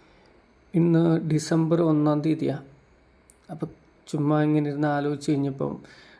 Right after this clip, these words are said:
ഡിസംബർ ഇരുപത്തിനാലിന്, ആ, പ്ലം കേക്കിൻ്റെ കൂടെ കഴിക്കാൻ വേണ്ടി നല്ലൊരു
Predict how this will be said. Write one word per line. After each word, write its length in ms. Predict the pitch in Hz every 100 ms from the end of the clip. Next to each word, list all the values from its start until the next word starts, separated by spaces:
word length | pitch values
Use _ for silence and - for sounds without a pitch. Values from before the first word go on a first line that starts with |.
| _ 170
ഡിസംബർ 560 | 156 160 151 151 151
ഇരുപത്തിനാലിന്, 1120 | 151 147 147 147 - 151 147 143 139 143 143 143 - - - 147
ആ, 20 | 143 139 139 143 -
പ്ലം 320 | 147 139 139 147
കേക്കിൻ്റെ 380 | 139 - 147
കൂടെ 220 | 135 143 135
കഴിക്കാൻ 360 | 139 151 147 143
വേണ്ടി 180 | 139 139
നല്ലൊരു 600 | 143 139 139 147 143